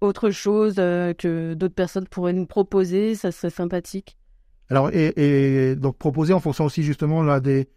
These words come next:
Speaker 2: des besoins que vous entendez, donc les, les personnes quand elles prennent le café, elles vous disent, euh, « Bon, on aimerait telle et telle chose » ou comment ça se passe ?
Speaker 1: Après, ça se situe au niveau de la boutique, mais, hum, des gens, euh, peuvent, euh, proposer, euh, des activités et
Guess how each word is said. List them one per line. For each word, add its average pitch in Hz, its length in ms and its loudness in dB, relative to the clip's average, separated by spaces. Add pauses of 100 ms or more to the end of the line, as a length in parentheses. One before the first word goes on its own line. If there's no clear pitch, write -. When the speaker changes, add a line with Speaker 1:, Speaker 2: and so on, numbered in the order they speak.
(260)
Speaker 2:
des 139 120 0
besoins 147 240 2
que 143 40 -4
vous 147 140 -2
entendez, 160 420 2
donc 175 200 -4
les, 143 200 2 (300)
les 139 100 -2
personnes 165 320 0
quand 160 200 -2
elles 151 80 0
prennent 160 200 0
le 156 100 2
café, 170 320 0
elles 202 120 0
vous 156 140 -6
disent, 160 260 0
euh, « 143 240 2 (380)
Bon, 127 100 0
on 135 80 2
aimerait 147 300 2
telle 156 160 0
et 156 60 0
telle 160 140 -2
chose » 214 460 0
ou 160 420 0
comment 151 180 -4
ça 147 120 -2
se - 80 -8
passe ? - 380 -2 (560)
Speaker 1:
Après, 190 240 -6
ça 185 160 -2
se - 60 -20
situe 185 260 -6
au 202 80 4
niveau 202 240 2
de 185 60 -2
la 202 120 4
boutique, 240 460 -4 (100)
mais, 180 420 -2
hum, 170 560 -4 (680)
des 180 200 0
gens, 202 340 2
euh, 180 480 0 (200)
peuvent, 180 220 -2
euh, 175 440 0
proposer, 196 600 -2
euh, 175 220 0
des 175 160 -2
activités 175 1160 -2
et 175 120 -8